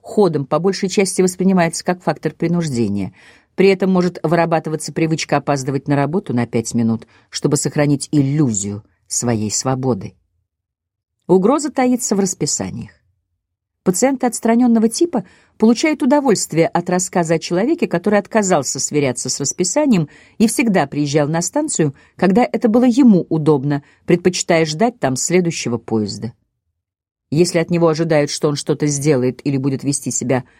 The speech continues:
определенным образом, это вызывает у него чувство дискомфорта и непокорности, независимо от того, высказаны ли такие ожидания на самом деле,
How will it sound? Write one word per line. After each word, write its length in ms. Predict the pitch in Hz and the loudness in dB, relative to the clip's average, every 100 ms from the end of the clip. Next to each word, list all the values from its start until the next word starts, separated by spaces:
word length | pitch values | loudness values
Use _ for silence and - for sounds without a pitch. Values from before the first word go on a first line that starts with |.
| _ | _
определенным 680 | 147 139 151 143 143 139 143 | -4 -2 0 2 2 2 2
образом, 460 | 233 214 147 131 127 _ _ | 0 0 0 0 -2 _ _
это 200 | 160 180 | 0 2
вызывает 460 | 170 170 175 160 160 | 2 2 2 0 -2
у 20 | |
него 220 | 160 151 | -2 -2
чувство 360 | - 147 - 147 | -2 -8 -4 -2
дискомфорта 800 | 143 - 151 135 - 208 - | -2 -2 -2 -2 -2 -4 -2
и 140 | - 156 | -4 -2
непокорности, 1040 | 156 - 151 - 117 110 113 110 - 113 - _ - | -4 -2 -6 -2 -2 0 -4 -4 -6 -6 -8 _ 0
независимо 600 | 208 175 117 - 113 113 | 2 2 0 -2 -2 -2
от 120 | - | -4
того, 320 | 123 113 113 - _ _ | -4 -2 -4 -6 _ _
высказаны 540 | 170 262 - 147 131 | 0 0 0 0 2
ли 120 | 123 | 2
такие 340 | 120 127 - 123 | 0 -2 0 0
ожидания 420 | 127 123 120 123 | 2 0 0 2
на 140 | 123 | 0
самом 360 | 123 247 240 123 | 0 0 0 0
деле, 340 | 101 120 104 | -2 -2 -4